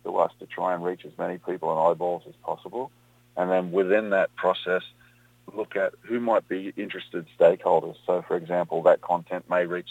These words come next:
someone in America who has an interest in owning a team in China. It may, uh, reach a sponsor or a brand or a company in,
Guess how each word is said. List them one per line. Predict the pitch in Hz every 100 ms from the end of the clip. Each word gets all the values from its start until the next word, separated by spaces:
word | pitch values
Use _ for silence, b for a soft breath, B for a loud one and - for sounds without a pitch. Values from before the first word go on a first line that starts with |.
| -
someone | 90 90
in | 87
America | 85 90 101 - 76
who |
has | 87 80
an | 90
interest | 87 - -
in | 90
owning | 87 87 87
a |
team | - 95 92
in | 87
China. | - 90 92 - b b b b
It | - 80
may, | 95 95 95
uh, | 98
reach | - 95 87
a | 82
sponsor | - - 101 101 95
or | 87 87
a | 82
brand | 78 92 95 90
or | 80
a |
company | 78 95 90 95 92
in, | 87